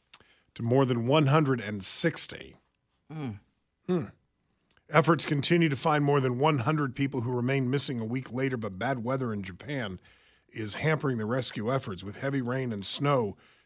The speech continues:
Speaker 1: triggering warnings of landslides and building collapses. Uh, the seven point six magnitude earthquake struck the remote Noto Peninsula. Uh, the majorities of the deaths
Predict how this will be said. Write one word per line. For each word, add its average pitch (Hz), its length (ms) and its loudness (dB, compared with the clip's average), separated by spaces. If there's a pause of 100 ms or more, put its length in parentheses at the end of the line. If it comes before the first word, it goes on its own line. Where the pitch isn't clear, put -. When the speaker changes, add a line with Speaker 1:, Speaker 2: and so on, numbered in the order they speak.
(120)
Speaker 1:
triggering 135 460 2
warnings 139 360 2
of 101 140 -10
landslides 135 680 -4
and 98 180 -8
building 139 300 0
collapses. - 760 -8 (540)
Uh, 139 180 -4
the - 120 -6
seven 156 360 2
point 139 260 -2
six - 400 -2
magnitude 139 800 -2
earthquake 147 680 -4 (1000)
struck 143 360 0
the 147 100 -6
remote 127 400 0
Noto 139 540 0
Peninsula. 117 720 -6 (1500)
Uh, 113 120 -6
the 113 80 -6
majorities 131 540 2
of 127 120 -4
the 120 80 -4
deaths 135 440 -4